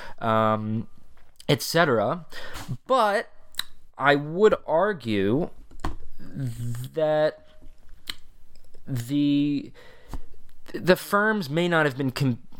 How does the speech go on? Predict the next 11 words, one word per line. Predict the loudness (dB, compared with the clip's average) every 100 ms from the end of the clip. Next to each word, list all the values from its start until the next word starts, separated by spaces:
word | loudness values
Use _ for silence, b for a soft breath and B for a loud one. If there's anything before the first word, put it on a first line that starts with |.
| -10 -12 -18 -8
competing, | 2 2 2 0 4 4 4 2 -2 -6 -14 -14 -10 -6 -6 2
but | 2 2
there | 2 2
is | 2
a | 0
transitive | -4 2 4 4 2 2 0
property | 4 4 6 2 0
value | 2 2 2 -2
pressure | 2 4 4 0 -2 -4
to | -2
being | 2 2 4 4 2 0